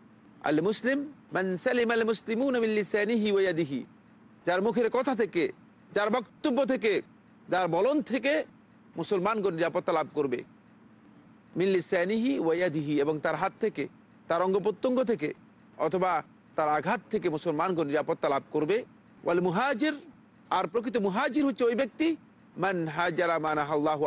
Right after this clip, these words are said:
আনহু, যে পরিহার করলো, বর্জন করলো আল্লাহ রাব্বুল আলামিন নিষেধ করেছেন সেগুলোকে, সে হচ্ছে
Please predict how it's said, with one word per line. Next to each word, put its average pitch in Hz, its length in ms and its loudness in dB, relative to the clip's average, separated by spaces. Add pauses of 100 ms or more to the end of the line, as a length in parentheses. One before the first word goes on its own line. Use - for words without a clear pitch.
আনহু, 185 200 0 (380)
যে 190 80 2
পরিহার 262 440 0
করলো, 196 180 2
বর্জন 185 400 0
করলো 180 240 2 (260)
আল্লাহ 160 240 2
রাব্বুল 143 240 0
আলামিন 143 260 0
নিষেধ 151 260 -6
করেছেন 143 280 0
সেগুলোকে, 127 480 -4 (480)
সে - 120 -4
হচ্ছে 175 200 0